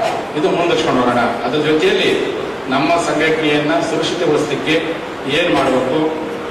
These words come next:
ಏನ್ ನಿರ್ಧಾರ ಮಾಡ್ಬೇಕು ಅನ್ನೋದನ್ನ ಈಗಾಗಲೇ ಅನೇಕ ಸಲಹೆ ಕೊಡ್ತಾರೆ.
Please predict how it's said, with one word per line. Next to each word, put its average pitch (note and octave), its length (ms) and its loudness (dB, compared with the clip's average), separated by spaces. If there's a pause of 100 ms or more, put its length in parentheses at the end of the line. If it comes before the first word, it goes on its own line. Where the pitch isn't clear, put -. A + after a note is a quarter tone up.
ಏನ್ D#3+ 120 2
ನಿರ್ಧಾರ D3 280 2
ಮಾಡ್ಬೇಕು C3+ 320 0
ಅನ್ನೋದನ್ನ C#3+ 380 0 (260)
ಈಗಾಗಲೇ B2+ 240 2
ಅನೇಕ - 320 0 (180)
ಸಲಹೆ C#3 320 0
ಕೊಡ್ತಾರೆ. B2 640 -2